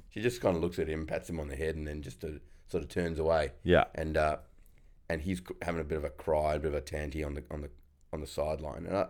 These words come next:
Speaker 1: and I thought, "Ah, there was a good parenting opportunity missed."
Speaker 2: Mm.
Speaker 1: You know, it's like, I, I think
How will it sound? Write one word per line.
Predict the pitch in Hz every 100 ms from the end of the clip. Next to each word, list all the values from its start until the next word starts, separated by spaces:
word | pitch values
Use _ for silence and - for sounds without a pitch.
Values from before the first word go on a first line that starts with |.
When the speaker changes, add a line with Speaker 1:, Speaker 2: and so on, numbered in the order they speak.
| -
Speaker 1:
and | 98
I | 98
thought, | 107 117 117 - - - - -
"Ah, | 90 92
there | 127
was | 135 98 - - - 95
a |
good | 104 117 90 -
parenting | - 95 95
opportunity | 85 - - 85 78
missed." | 78 78 - - -
Speaker 2:
Mm. | 104 110 82 - - -
Speaker 1:
You | 82
know, | 87
it's | 101 - 95
like, | 90 180 - - - - - - - - - - -
I, | - - - -
I | 90
think | - 131 -